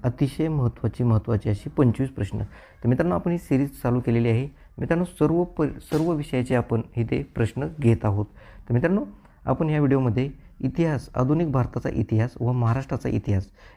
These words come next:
या दोन्ही टॉपिकवर अतिशय महत्त्वाचे प्रश्न इथे घेतलेले आहेत, जे मित्रांनो तुम्हाला येणाऱ्या टीसीएस तसेच आयबीपीएस, येणारी एमपीएससी राज्यसेवा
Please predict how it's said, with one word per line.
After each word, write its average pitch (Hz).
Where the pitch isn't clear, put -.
या 123
दोन्ही 123
टॉपिकवर 117
अतिशय 127
महत्त्वाचे 117
प्रश्न 113
इथे 151
घेतलेले 107
आहेत, 104
जे 117
मित्रांनो 143
तुम्हाला 131
येणाऱ्या 127
टीसीएस 117
तसेच 113
आयबीपीएस, 127
येणारी 123
एमपीएससी 127
राज्यसेवा 123